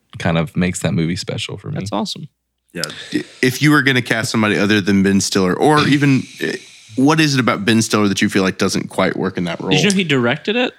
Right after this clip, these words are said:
Speaker 4: I did not know
Speaker 1: I
Speaker 4: that.
Speaker 1: did know that, yes.
Speaker 2: That's kinda crazy. I didn't.
Speaker 4: Oh.
Speaker 1: I think that that may be where the disconnect sometimes is. I don't know that I've seen, like, a movie that's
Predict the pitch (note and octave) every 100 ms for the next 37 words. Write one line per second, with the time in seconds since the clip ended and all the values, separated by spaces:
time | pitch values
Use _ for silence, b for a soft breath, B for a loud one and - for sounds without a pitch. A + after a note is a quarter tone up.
0 | _ _ _ - A2 F2 F#2+ D3 A#2+ F2+
1 | G#2 F#2 E2 C#2+ - D#2+ - - G3+ C#3+
2 | - F3+ D#3+ A#2+ C3+ F#3+ - - C#4 F#4
3 | F4 - - _ - D3+ A3+ G3 D#3 C3
4 | B2 G#2 G#2 G#2 G2 F#2 F#2+ F#2+ E2+ F2+
5 | - G#2+ F#2+ - G#2+ G#2+ G#2 G2+ F#2+ -
6 | A2+ - F#2 G2+ G2+ F#2+ F#2 - G#2 G2
7 | F#2+ F2+ - F#2 F2+ - F#2 F#2+ G2 G2
8 | F#2+ F2+ F2 -